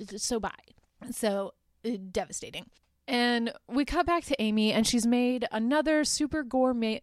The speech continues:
gourmet meal for her man, and he's sitting at the table, and he's feeding the pet bird. And Amy clearly feels like <laughs> she's getting less attention than the bird, and she's like,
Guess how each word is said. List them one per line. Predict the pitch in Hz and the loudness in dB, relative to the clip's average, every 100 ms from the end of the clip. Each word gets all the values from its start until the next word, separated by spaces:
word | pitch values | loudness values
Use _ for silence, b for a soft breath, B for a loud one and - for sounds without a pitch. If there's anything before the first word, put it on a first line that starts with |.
| - | -10
gourmet | 202 233 233 233 | -2 0 2 2
meal | 220 220 214 | 2 0 0
for | - 214 | -2 2
her | 220 214 | 4 4
man, | 214 202 196 196 196 196 196 202 | 2 0 0 0 0 0 -2 -2
and | 196 190 190 190 B B | -2 -2 -2 -6 B B
he's | B 233 | B -6
sitting | - 330 349 | -2 0 2
at | 320 | 4
the | 339 | 2
table, | - 240 233 220 220 220 | 0 2 4 8 8 6
and | - 202 | 4 0
he's | 220 - | -2 -2
feeding | - 262 269 262 | -4 -2 2 2
the | 226 | 0
pet | - 233 208 185 | 0 -4 -4 -2
bird. | 190 165 165 190 B B B B - | 0 0 -4 -8 B B B B 0
And | 226 226 226 226 | 4 6 6 4
Amy | 247 359 415 392 | 0 2 2 0
clearly | - 247 233 247 | -2 2 2 2
feels | 254 254 220 | 0 2 4
like | 214 214 | 4 6
<laughs> | - | 6
she's | 226 208 | 6 0
getting | - 240 233 | 2 4 4
less | 208 202 - | 4 4 2
attention | 208 214 240 214 | 2 2 2 0
than | 202 | 0
the | 196 | 0
bird, | 180 185 190 190 B B B | 0 0 -2 -4 B B B
and | 254 214 | -8 -2
she's | 233 202 | 0 0
like, | 196 | 0